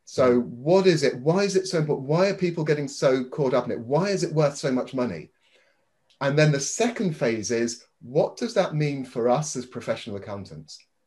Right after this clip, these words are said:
Speaker 1: Right, so how does it change the way that we work? How is technology gonna change the skills that are being demanded of us and, and, and that sort of thing? Um, so, so that, that's really what I deliver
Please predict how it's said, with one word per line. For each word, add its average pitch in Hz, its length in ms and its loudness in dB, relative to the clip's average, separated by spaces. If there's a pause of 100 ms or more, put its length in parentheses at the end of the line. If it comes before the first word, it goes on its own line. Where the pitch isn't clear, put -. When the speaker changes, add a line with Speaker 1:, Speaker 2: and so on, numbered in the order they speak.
(240)
Speaker 1:
Right, 92 140 -16
so 123 100 -6
how 180 220 0
does 220 140 -6
it - 140 -4
change 165 640 0 (220)
the 127 100 0
way 135 220 6
that 127 160 2
we 135 100 -2
work? 131 220 4
How 156 180 0
is 190 140 -2
technology 165 520 0
gonna 135 160 -2
change 131 360 -2
the 127 80 -4
skills 160 480 0
that 123 120 0
are 120 60 -2
being 120 220 0
demanded 117 440 -2
of 92 120 -4
us 95 140 -8
and, 101 140 -10 (260)
and, 110 120 -10
and 110 140 -6
that 117 120 -4
sort 101 160 -10
of 98 80 -6
thing? 95 120 -8 (320)
Um, 117 240 0
so, 147 220 4
so 139 160 4
that, 175 360 4
that's 180 320 2
really 156 140 2
what 135 200 2
I 135 140 6
deliver 127 580 2